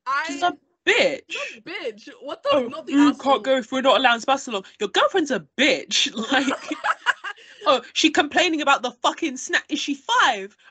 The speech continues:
Speaker 2: Oh,
Speaker 1: Bro.
Speaker 2: I don't like apple juice. I want orange juice. Shut the fuck up. <laughs> Like,
Speaker 1: Now, you know what I would do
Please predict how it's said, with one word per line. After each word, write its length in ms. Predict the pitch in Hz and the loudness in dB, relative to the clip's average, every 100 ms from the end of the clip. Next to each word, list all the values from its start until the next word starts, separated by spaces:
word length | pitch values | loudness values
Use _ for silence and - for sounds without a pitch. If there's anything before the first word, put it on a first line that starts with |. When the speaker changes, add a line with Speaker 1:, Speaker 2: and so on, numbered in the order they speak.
| 294 | -10
Speaker 2:
Oh, 100 | 285 | -10
Speaker 1:
Bro. 140 | - | -2
Speaker 2:
I 140 | 330 392 | 0 2
don't 240 | 415 285 | 0 0
like 280 | 349 359 - | 0 0 0
apple 260 | 311 294 285 | -4 -2 -6
juice. 220 | 269 339 | -6 -6
I 60 | |
want 220 | 339 339 - | -6 -6 -6
orange 200 | 320 294 | -6 -6
juice. 100 | 226 | -8
Shut 200 | - - | -8 -4
the 100 | 659 - | -4 -2
fuck 280 | 359 427 - - | -2 -2 -2 0
up. 320 | 277 170 - - - | 0 0 -4 -12 -8
<laughs> 80 | 330 339 | -8 -6
Like, 400 | 330 285 - - _ - | -4 -4 -4 -8 _ -16
Speaker 1:
Now, 60 | |
you 80 | 262 | -14
know 80 | 320 | -10
what 140 | 415 311 | -8 -6
I 120 | 254 | -8
would 220 | 285 269 | -10 -14
do 360 | 208 208 233 | -16 -12 -12